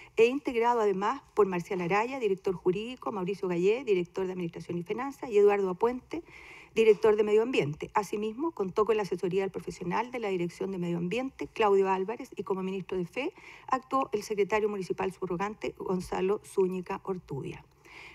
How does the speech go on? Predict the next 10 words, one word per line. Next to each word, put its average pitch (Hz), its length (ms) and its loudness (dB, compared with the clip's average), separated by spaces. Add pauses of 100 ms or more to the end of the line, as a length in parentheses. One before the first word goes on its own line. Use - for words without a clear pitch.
De 226 140 0
dicha 330 260 4
evaluación 196 720 2 (380)
figuraron 233 720 4 (100)
en 196 140 6
orden 277 340 2
de 226 80 2
prelación 170 800 -2 (260)
primero 269 380 2
Demarco, 285 580 0